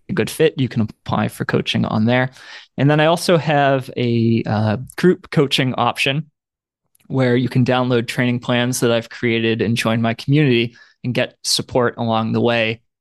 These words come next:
as your training goes on. So if you have any questions about the workouts that are in the training plans, um, or just, you know, anything that comes up as you're training for your races, you can, you can ask questions in the community, and I'll chime in and help you out as well. So,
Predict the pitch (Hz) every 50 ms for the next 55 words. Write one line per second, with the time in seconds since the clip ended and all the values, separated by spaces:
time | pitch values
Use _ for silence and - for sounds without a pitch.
0 | _ _ - - 110 110 - 107 - - 120 110 107 104 110 117 - 170 180 147
1 | 104 - - - 120 117 - 127 120 117 120 117 107 - - 123 127 - - 117
2 | 110 110 - 117 104 - - 120 131 139 127 - 135 123 123 120 - - - 113
3 | 107 113 120 117 117 120 - - - 120 120 117 113 - - 120 117 117 117 117
4 | 113 - - - - - - - - _ _ - - 107 107 104 107 110 - -
5 | - 120 113 107 104 104 104 107 - - - - _ _ _ _ - - - -
6 | - - _ _ _ - 113 110 107 131 139 - - 139 127 117 - 117 117 120
7 | - - - 123 127 127 190 220 220 - - 131 123 - 120 117 - - 120 113
8 | 117 117 123 123 123 - - - 127 123 123 123 120 120 127 - - 131 127 127
9 | 135 151 170 - - 190 190 202 - - - - - - _ _ _ - 113 117
10 | 120 117 - 131 117 110 113 113 - - 127 113 - 113 117 117 120 - - 123
11 | 113 - - 117 113 - 127 135 - - 147 147 151 151 156 151 156 147 - -
12 | - 120 110 110 107 107 117 113 110 107 - - - 113 113 113 113 113 113 117
13 | 117 113 117 113 - - - 117 113 113 - - 131 110 - 135 139 131 107 -
14 | - - - - 110 107 107